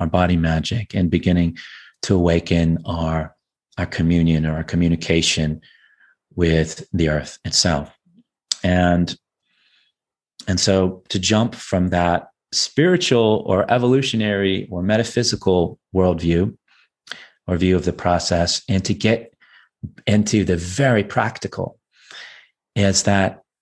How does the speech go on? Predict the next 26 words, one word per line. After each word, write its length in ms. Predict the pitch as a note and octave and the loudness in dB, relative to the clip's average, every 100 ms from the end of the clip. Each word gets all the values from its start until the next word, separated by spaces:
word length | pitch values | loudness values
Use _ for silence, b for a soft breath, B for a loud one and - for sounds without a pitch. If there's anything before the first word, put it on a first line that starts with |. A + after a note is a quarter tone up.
| _ _ _ _ _ _ | _ _ _ _ _ _
is 200 | A2+ G2 | -4 -2
that 360 | G2 F2+ - - _ _ _ _ _ - _ _ _ - | 0 0 -2 -8 _ _ _ _ _ -20 _ _ _ -6
modern 460 | F#2+ G#2 C3+ C3+ | -2 0 2 2
science 760 | B2+ - G#2+ E2+ - - - - B B B B _ | 0 0 0 0 -2 -2 -4 -8 B B B B _
is 300 | - F#2+ F2+ | -2 0 -2
beginning 760 | - - G2 F2+ G2+ A2 A2 G#2 | -6 -2 -2 0 0 2 2 0
to 440 | G#2 - F2 - - _ _ | -2 -4 -2 -4 -8 _ _
absolutely 800 | G#2+ A2+ - A#2 G#2 G2 A#2+ G2 | -6 -2 -2 0 2 0 0 -4
prove 580 | F#2+ - G2+ D#2+ - - _ _ _ _ _ _ | -2 0 2 0 -8 -16 _ _ _ _ _ _
what 400 | F2+ F2+ F2 - _ | 0 0 0 -6 _
the 100 | F#2 | -2
ancient 320 | F2 F2 F2+ - | 0 0 -4 -2
alchemists 800 | G#2+ G#2+ A2 G#2+ - - - _ _ - | -2 0 0 0 -2 -4 -8 _ _ -6
have 160 | F#2 | -4
always 240 | E2+ E2+ G#2+ | -2 0 2
known, 420 | A2+ A#2 A#2 A2 | 4 4 2 0
what 160 | F#2+ | -6
the, 260 | - F2 F#2+ | -4 -4 -4
what 180 | - F#2+ | -4 -4
indigenous 720 | - E2+ G#2+ G2 G2+ F#2+ - - B B B B B _ _ | -4 0 0 2 2 2 -2 -6 B B B B B _ _
and 240 | - F2 G2+ | -8 -8 -4
shamanic 640 | - F2+ F2+ F#2+ F#2+ - - | 0 2 2 2 0 -4 -6
cultures 400 | F#2 F2 - - | -4 -2 -2 0
have 160 | E2+ - | -2 0
always 420 | F2+ F2 E2+ - | 0 2 0 0
known, 460 | F2 F2+ D#2+ D#2 | 2 2 0 -4